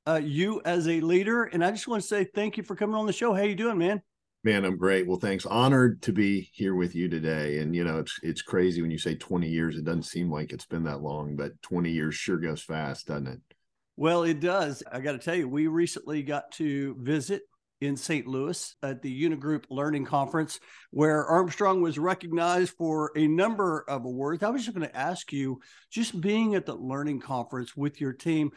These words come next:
Speaker 1: like, as a C E O, like, what did that mean to you?
Speaker 2: You know, it's, well, every year it just, it, it makes me so grateful to be part of such a great team, because when you look back, look at the success you've had over those two decades that we've been talking about, and you look at,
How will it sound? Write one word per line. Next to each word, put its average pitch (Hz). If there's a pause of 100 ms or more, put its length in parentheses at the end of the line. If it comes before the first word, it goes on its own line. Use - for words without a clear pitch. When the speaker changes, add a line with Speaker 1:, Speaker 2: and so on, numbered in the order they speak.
(180)
Speaker 1:
like, 185
as 233
a 202
C 151
E 123
O, 117
like, 175
what 180
did 370
that 196
mean 135
to 104
you? 90 (680)
Speaker 2:
You 120
know, 110
it's, 110
well, 123
every 139
year 104
it 92
just, 95
it, 95
it 98
makes 101
me 95
so 90
grateful 90
to 85
be 82 (160)
part 95
of 87
such -
a 87
great 85
team, 85
because -
when 90
you 95
look 95
back, 87
look 113
at 104
the 104
success 90
you've 95
had 82
over 78
those 78
two 90
decades 78
that 78
we've 82
been 78
talking 78
about, 76
and 80
you 87
look 87
at, 82